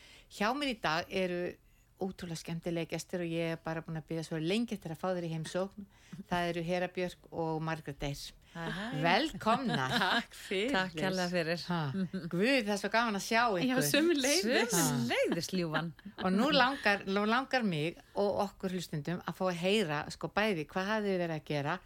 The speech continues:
Speaker 1: og svo langar okkur að heyra hvað eruð að fara að
Speaker 3: Já.
Speaker 1: gera. Því þetta er svona dálítið tímabili sem allt fyrir í gangi hjá ykkur. Það eru pínu svona jólin og,
Speaker 2: Já, já.
Speaker 1: já.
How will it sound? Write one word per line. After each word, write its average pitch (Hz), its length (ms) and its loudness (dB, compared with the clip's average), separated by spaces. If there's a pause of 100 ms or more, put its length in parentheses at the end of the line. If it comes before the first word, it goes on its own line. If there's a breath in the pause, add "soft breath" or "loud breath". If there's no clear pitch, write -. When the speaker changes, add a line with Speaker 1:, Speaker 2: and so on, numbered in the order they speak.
(360 loud breath)
Speaker 1:
og 170 200 0
svo 185 160 0
langar 196 320 0
okkur 175 160 -2
að 175 80 -2
heyra 170 200 0
hvað 175 420 0
eruð 233 320 6
að 127 80 -2
fara 131 180 -4
að 131 60 -2
Speaker 3:
Já. 214 140 2
Speaker 1:
gera. 254 680 0
Því 254 220 2
þetta 240 320 4
er 214 80 2
svona 214 140 -2
dálítið 214 260 0
tímabili 208 480 0
sem 208 160 2
allt 226 160 -4
fyrir 202 160 0
í - 20 -12
gangi 240 240 0
hjá 214 80 4
ykkur. 185 520 0 (300 loud breath)
Það - 180 0
eru 202 120 2
pínu 214 280 2
svona 202 180 2
jólin 165 600 2
og, 185 120 4
Speaker 2:
Já, 160 240 2
já. 160 160 -4
Speaker 1:
já. 160 140 2